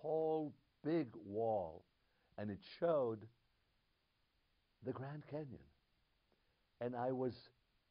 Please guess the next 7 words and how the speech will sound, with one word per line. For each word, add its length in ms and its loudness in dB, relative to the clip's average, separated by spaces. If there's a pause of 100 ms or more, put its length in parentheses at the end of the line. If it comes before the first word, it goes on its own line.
(520)
impressed 680 0
by 140 -10 (140)
it. 80 -20 (1080)
And 120 -8
then 180 -4
one 240 0
day, 420 0